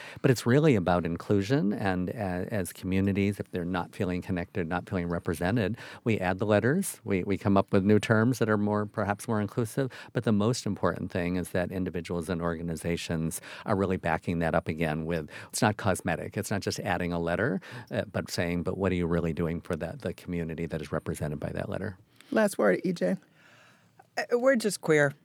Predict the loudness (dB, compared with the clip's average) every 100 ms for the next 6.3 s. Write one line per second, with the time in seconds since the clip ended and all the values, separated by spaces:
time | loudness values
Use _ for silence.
0 | _ 0 6 8 10 8 10 8 8 6
1 | 6 6 6 6 6 6 4 2 -2 -4
2 | 0 4 4 6 6 4 4 4 2 2
3 | -4 -6 -2 -2 0 -2 -2 -2 -2 -6
4 | -8 -6 -4 -4 _ -16 -4 -2 -2 -4
5 | 0 2 4 6 8 6 4 0 2 2
6 | 2 0